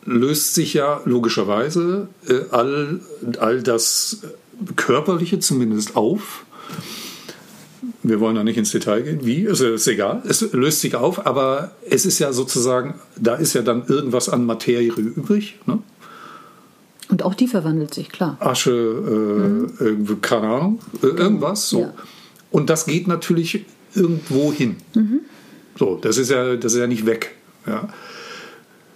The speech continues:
Speaker 1: So,
Speaker 2: Wechsel.
Speaker 1: aber dass ich mit dem, was da kleinstteilig noch übrig bleibt, Gott, das ist ja verwirrend. Aber was da, die, diese, die, diese Tauschen,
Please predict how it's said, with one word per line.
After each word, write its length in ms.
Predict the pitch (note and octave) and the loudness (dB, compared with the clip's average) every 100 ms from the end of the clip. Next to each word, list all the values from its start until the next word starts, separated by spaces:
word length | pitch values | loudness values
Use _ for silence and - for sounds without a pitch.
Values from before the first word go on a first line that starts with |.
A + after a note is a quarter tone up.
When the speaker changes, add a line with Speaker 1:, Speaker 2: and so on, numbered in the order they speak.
| _ _ _ _ - | _ _ _ _ 0
Speaker 1:
So, 120 | A#2 A2+ | 2 2
Speaker 2:
Wechsel. 200 | G3+ - | 2 2
Speaker 1:
aber 120 | F3+ | 2
dass 240 | D3+ C3 | 2 2
ich 400 | F#3+ G3+ - E3+ - - - E3 G#3+ | 2 0 -2 -10 -14 -16 -8 -6 -2
mit 240 | - C3 - | 0 2 4
dem, 420 | F#3+ G3 E3+ E3 | 4 4 0 -2
was 240 | C#3 C3+ - | 0 0 2
da 540 | C#3 C3+ C3 C3 - - - - - - G3+ G3 F3+ | 2 2 2 0 -4 -12 -20 -20 -20 -14 -12 -8 -6
kleinstteilig 1400 | - C#3+ E3 F3+ - - - - - D#3 E3 D3 D3 - | 0 2 2 0 -2 -6 -12 -6 0 2 2 0 -2 0
noch 200 | C3+ C#3 | 0 -2
übrig 520 | - G3 - C#3 - | 0 0 2 -2 -2
bleibt, 560 | A2+ G2+ C3 F3 - - - _ _ _ _ - _ _ - - - - - | 0 2 0 -2 -10 -20 -20 _ _ _ _ -20 _ _ -20 -20 -20 -20 -8
Gott, 220 | - - - - - - | -6 -6 -12 -16 -18 -14
das 140 | G#3 | -4
ist 60 | F#3+ | -2
ja 140 | F3+ - - - - - | -2 -6 -18 -20 -20 -20
verwirrend. 520 | - A2+ G2+ G#2+ F#2+ - - - - | -4 0 0 0 -2 -8 -16 -18 -2
Aber 120 | B2+ | 0
was 140 | D3+ D#3+ | 2 2
da, 200 | F3 D#3+ | 0 -2
die, 200 | C3+ E3 | 0 0
diese, 320 | C#3 D#3 C#3+ C3 | 0 -2 -2 -2
die, 120 | F3+ - - - - | -6 -6 -14 -16 -2
diese 220 | D3 C#3 | 0 0
Tauschen, 380 | B2 E3 F3+ E3 | 0 2 2 -2